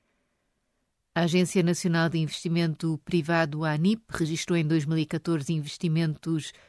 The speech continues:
na ordem dos sete mil e setecentos milhões de dólares norte-americanos em Angola. O anúncio foi hoje feito pela presidente do Conselho de Administração da anip, Maria Luísa Abrantes. Segundo a responsável,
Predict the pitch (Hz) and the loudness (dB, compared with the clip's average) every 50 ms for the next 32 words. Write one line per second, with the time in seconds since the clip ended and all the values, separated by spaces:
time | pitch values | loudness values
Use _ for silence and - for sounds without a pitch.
0 | _ _ - 175 175 175 170 160 151 147 135 151 147 143 147 143 - - - - | _ _ 0 2 2 4 4 4 2 2 0 -2 -2 -2 -2 -4 -6 -4 -2 -2
1 | 214 208 202 - - 175 160 165 180 180 170 151 147 139 - - 233 214 220 - | -2 -2 -2 -4 -2 0 2 4 4 4 4 2 0 -2 -2 -2 -2 -2 -2 -2
2 | - 175 156 127 - - 143 131 131 175 175 190 185 170 143 131 - 139 135 165 | -2 -2 -2 -2 -4 -4 -4 0 2 2 4 4 4 4 2 -2 -4 -2 0 0
3 | 165 165 147 147 143 147 131 131 165 180 180 - 165 139 135 147 139 - - 147 | 2 2 0 0 -2 -2 -2 0 0 0 0 0 -2 -2 -2 -2 -4 -4 -4 -4
4 | 151 139 143 139 131 147 139 139 156 175 170 170 156 131 123 127 127 123 - _ | -4 -2 -4 -2 -2 -2 -2 0 2 2 2 2 2 2 2 0 -2 -2 -6 _
5 | _ _ _ - - - _ - - 165 170 185 175 - - 175 156 135 - - | _ _ _ -20 -20 -20 _ -4 0 2 4 4 2 2 0 -2 -2 -2 -2 0
6 | 160 151 151 147 - - 165 147 147 _ - 147 147 147 143 - 175 190 214 190 | 0 0 0 -2 -4 -4 -6 -6 -6 _ -6 -6 -4 -4 -4 -2 0 0 2 2
7 | 196 185 165 143 - 143 - 160 156 151 - 160 147 135 151 147 135 143 139 - | 2 2 2 0 -4 -4 -4 -2 -2 -2 -2 -4 -2 -2 -2 -2 -2 -4 -6 -4
8 | - 151 151 - - 196 196 185 165 147 147 151 180 196 - - 160 151 156 160 | -4 -4 -4 -2 0 0 0 2 2 0 0 0 0 -2 -2 -2 -2 -2 0 0
9 | 185 196 180 170 160 131 135 135 127 127 139 135 131 127 120 - 139 127 - - | 0 0 0 0 -2 0 0 0 0 0 0 -2 -2 -2 -4 -6 -6 -6 -6 -8
10 | - _ - - - - _ _ - - - 156 165 147 143 143 - - - - | -12 _ -20 -20 -20 -20 _ _ -10 -6 -2 0 0 0 0 -2 -4 -6 -6 -6
11 | 147 143 135 - - 170 175 156 180 185 | -6 -6 -4 0 2 2 4 4 4 4